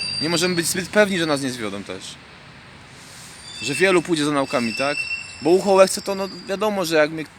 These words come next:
dobre rzeczy ucho łechcą. Ale są też trudne, nieprzyjemne rzeczy, ale w tych trudnych, nieprzyjemnych rzeczach wyostrzy się błogi plon sprawiedliwości.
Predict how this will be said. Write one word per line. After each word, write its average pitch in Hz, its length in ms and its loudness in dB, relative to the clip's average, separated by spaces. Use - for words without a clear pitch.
dobre 190 240 0
rzeczy 185 240 0
ucho 131 180 -2
łechcą. 98 440 -4
Ale 131 160 0
są 165 120 -4
też 156 180 -6
trudne, 160 340 -8
nieprzyjemne 156 380 -4
rzeczy, 143 200 -4
ale 120 120 0
w - 40 -8
tych 120 140 -4
trudnych, 143 580 -4
nieprzyjemnych 123 580 -4
rzeczach 131 360 -4
wyostrzy 135 560 -2
się 123 140 -2
błogi 151 540 -2
plon 151 380 0
sprawiedliwości. 170 920 -6